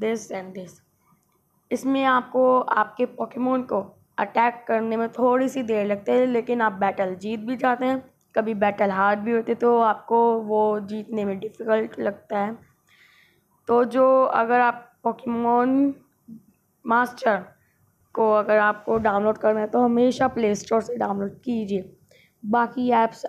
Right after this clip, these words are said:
जैसे Android वगैरह होती हैं, उसमें यह अच्छे से download नहीं होता है।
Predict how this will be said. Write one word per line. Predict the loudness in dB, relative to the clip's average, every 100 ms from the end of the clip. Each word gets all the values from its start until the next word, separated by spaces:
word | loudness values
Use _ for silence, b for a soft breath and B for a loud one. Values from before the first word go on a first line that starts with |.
| -12 -2
जैसे | 0 0 0
Android | 0 -2 2 2 2
वगैरह | 2 2 4
होती | 2 0 -2
हैं, | -2
उसमें | -2 -8 -4 0 4
यह | 4 4
अच्छे | 2 -4 -6 -2
से | 0
download | 2 2 2 2
नहीं | 2 2 0
होता | -2 -6
है। | -10 -12